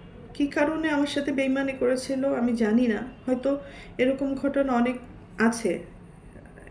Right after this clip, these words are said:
আমাকে আলমগীর ভাই একবার বলেছিল যে এটা, এই সেম ঘটনাটা শাবানা ম্যাডামের সাথে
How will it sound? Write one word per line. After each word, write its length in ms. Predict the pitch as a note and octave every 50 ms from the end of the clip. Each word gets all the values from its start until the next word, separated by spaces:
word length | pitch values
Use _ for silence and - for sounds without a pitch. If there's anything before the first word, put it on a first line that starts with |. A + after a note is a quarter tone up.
| - - -
আমাকে 340 | - A3 A3+ A3+ A3+ C4+ B3
আলমগীর 480 | - - - - A#3 B3 C4 B3+ C4+ C4+
ভাই 120 | C#4 C4+
একবার 200 | B3 A#3+ B3+ A3+
বলেছিল 500 | A3 G3 F#3 G3 F#3+ F#3+ - - G#3 G3
যে 140 | G#3 - G#3
এটা, 280 | A3 G#3+ A3 A3+ A#3 A#3 - - - - - - -
এই 100 | G#3 A3
সেম 300 | - - - B3 B3+ B3+
ঘটনাটা 760 | B3+ B3+ C4+ - C#4 C#4 C#4+ D4 D4 - D#4 B3+ G#3 G3 B3+
শাবানা 420 | - - - A3+ G#3+ A#3 A#3 A#3+
ম্যাডামের 400 | B3+ C4 B3 A#3+ A#3+ B3+ B3+ C4
সাথে 440 | C4 - - B3 A#3 - C4 B3 B3+